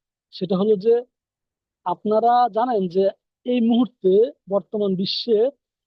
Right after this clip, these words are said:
শিক্ষা ব্যবস্থা, পড়াশোনা, প্রযুক্তি, কর্ম, চাকুরি, ব্যবসা, সকল কিছুই অনলাইন,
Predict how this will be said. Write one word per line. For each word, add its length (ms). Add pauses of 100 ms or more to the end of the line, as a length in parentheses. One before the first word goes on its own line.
(220)
শিক্ষা 440
ব্যবস্থা, 520 (100)
পড়াশোনা, 680 (100)
প্রযুক্তি, 760 (200)
কর্ম, 360 (1000)
চাকুরি, 600
ব্যবসা, 520 (160)
সকল 400
কিছুই 520 (260)
অনলাইন, 560